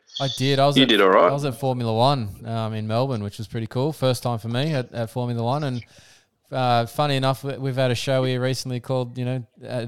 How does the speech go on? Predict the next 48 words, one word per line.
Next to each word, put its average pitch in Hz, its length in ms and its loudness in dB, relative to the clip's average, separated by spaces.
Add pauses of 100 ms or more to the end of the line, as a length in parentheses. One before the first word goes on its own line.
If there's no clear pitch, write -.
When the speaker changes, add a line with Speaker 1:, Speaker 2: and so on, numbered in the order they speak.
(120)
Speaker 1:
how 123 180 -2
many 127 140 -2 (120)
red 127 160 -4
flags 127 480 0
in, 120 180 -2
uh, 117 260 -2
in 117 120 -4
Supercross, 127 760 -4
you 120 80 -4
know, 117 140 -2
has 123 260 -4
there 120 100 -4
been? 135 240 -2
And 123 220 -4
<laughs> - 0 -
there 135 200 -2
was 131 140 -6
three 143 300 -4
in 143 120 -4
one 131 180 -2
race 147 300 0
at, 113 200 -10
at 127 180 -8
Formula 131 360 -4
One 147 140 -2
on 156 80 -6
the 120 60 -6
weekend. 120 360 -6
I 139 60 -6
didn't 139 140 -6
know 131 120 -2
what 156 140 -4
was 156 100 -12
going 120 260 -4
on. 113 180 -6
So 117 280 -8 (520)
interesting, 131 580 -6
uh, 123 240 -2
interesting 135 360 -6
weekend 127 360 -2
for 123 80 -4
me. 131 240 -4 (1200)
Speaker 2:
Yeah, 98 600 4
you 98 80 6
definitely 104 400 6
got 98 240 4
the, 101 220 8
uh, 95 240 6